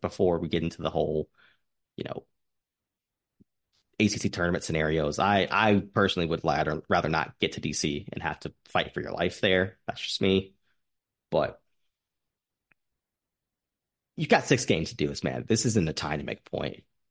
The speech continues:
This is, this is not a time to sit here and, and put yourself in disadvantage. And it's not just the whole, you know, you can just put him in two, three minutes later and it's fine.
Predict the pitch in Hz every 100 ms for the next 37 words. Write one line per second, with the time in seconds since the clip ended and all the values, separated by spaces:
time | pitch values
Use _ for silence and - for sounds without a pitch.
0 | _ 90 92 82 - 92 - 87 82 82
1 | 71 90 78 76 - 76 78 73 71 -
2 | - - - - - _ _ _ _ _
3 | _ _ - 110 - - 82 - 80 -
4 | - - 69 - - - _ _ _ _
5 | _ _ _ _ _ _ 107 104 - 151
6 | - - 113 107 - 92 95 87 78 76
7 | 76 _ _ - - - 110 101 95 -
8 | - 95 87 85 - 92 76 80 78 73
9 | - - - 78 78 73 67 - - -
10 | 80 82 80